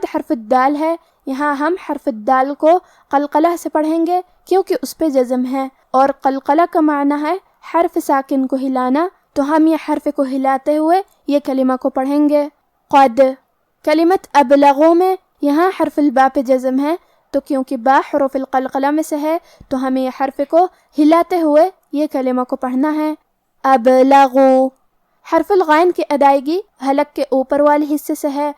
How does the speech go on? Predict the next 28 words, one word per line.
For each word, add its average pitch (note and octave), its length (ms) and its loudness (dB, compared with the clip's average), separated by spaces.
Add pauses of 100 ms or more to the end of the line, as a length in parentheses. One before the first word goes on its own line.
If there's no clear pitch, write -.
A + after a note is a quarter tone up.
(280)
اور C4+ 160 0
غین C#4 360 0 (120)
حروف C#4+ 240 0 (100)
تفخیم C#4 420 -4
میں B3+ 140 0
سے - 80 -8
ہے، C#4+ 220 -2 (280)
تو C4+ 200 -4
ہم C#4 100 -2
یہ C#4 80 -2 (120)
حرف C#4 280 -6
کو - 80 2 (320)
موٹی C#4 420 2
آواز C#4+ 420 4
میں C#4+ 100 -2
پڑھیں D4 340 -4
گے۔ E4 160 0 (300)
کلمت D#4 680 0
رسالاتی، D4 880 0 (300)
را D4+ 200 2
کے F4+ 80 -2
نیچے D#4 260 0
زیر C#4 340 0
ہے، E4 140 -2 (220)
تو D4+ 100 -2
یہاں D4 340 2
را D4 200 6
کا D4 60 -6